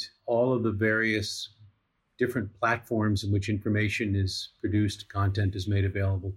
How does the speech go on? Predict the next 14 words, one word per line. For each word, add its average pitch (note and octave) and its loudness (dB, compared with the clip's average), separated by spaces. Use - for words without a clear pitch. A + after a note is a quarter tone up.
today. F#2+ 0
What E3 6
excites D#3+ 2
you F#3+ 0
about A#2+ 2
new B2+ 4
opportunities C#3 2
that A#2 0
you A2 2
think A#2+ 0
are B2 2
there A#2+ 2
for A2 0
the, G#2 0